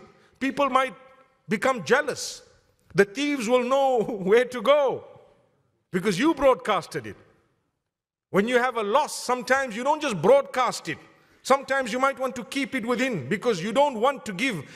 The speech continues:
an opportunity for those who dislike you to laugh and to become happy at your loss. It happens. That's why there is a dua where we are taught to say, "Oh Allah, do not let our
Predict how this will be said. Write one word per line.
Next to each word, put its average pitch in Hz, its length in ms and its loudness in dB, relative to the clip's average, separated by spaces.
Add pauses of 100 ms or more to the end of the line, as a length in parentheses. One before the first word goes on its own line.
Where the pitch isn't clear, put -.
(120)
an 220 100 0
opportunity 254 600 -4
for 220 160 2
those 247 260 0
who 233 60 -2
dislike 226 520 -2
you 247 100 -12
to 233 120 -8
laugh 240 460 0 (160)
and 190 140 -2
to 220 80 -2
become 226 300 -2
happy 262 380 -4
at 233 120 -4
your 220 140 2
loss. 247 400 -2 (160)
It 190 120 -2
happens. 214 520 -4 (540)
That's 196 160 0
why 247 140 4
there 214 180 -2
is 185 120 -4
a 214 60 4
dua 202 440 0 (400)
where 202 420 2
we 208 180 4
are 208 60 2
taught 269 380 0
to 208 60 -6
say, 240 360 2
"Oh 269 140 4
Allah, 220 520 0 (240)
do 208 140 -2
not 285 320 0
let 269 320 0
our 240 220 2